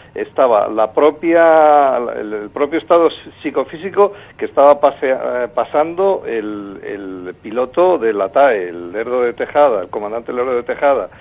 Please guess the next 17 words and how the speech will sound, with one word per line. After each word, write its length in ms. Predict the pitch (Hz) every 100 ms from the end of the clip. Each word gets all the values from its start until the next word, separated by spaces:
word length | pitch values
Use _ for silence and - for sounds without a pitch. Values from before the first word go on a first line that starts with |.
| - - - -
que 100 | 113
tenía 340 | 107 113 131
unos 260 | 135 127 127
problemas, 460 | - 127 131 135 123 -
eh, 640 | - 127 120 123 120 117 117
personales 560 | 127 123 135 131 139 143
importantes 880 | 143 127 123 117 143 143 139 98 85 - - -
por 140 | 107 104
la 200 | 98 107
detención 520 | 104 104 107 - 127 120
de 80 |
su 160 | 113 127
hermano, 500 | 113 120 139 160 165 - - _ -
que 80 | 120
era 120 | 120
un, 320 | 117 113 110 107
un 180 | 131 127